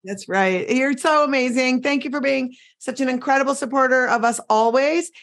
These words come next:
You are a champion and an advocate extraordinaire, and we love you. Thank you so much for everything you do.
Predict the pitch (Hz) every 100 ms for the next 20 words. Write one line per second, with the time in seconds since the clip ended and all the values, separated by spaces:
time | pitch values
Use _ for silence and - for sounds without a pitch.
0 | - - 247 254 240 240 233 233 - 320
1 | 302 - 277 277 240 240 - 226 208 233
2 | 247 226 - - - 208 - - 254 247
3 | 240 226 202 202 202 - - _ _ 214
4 | 214 208 208 196 233 226 220 208 196 185
5 | 196 185 196 226 220 233 - 220 208 196
6 | 202 185 190 180 170 175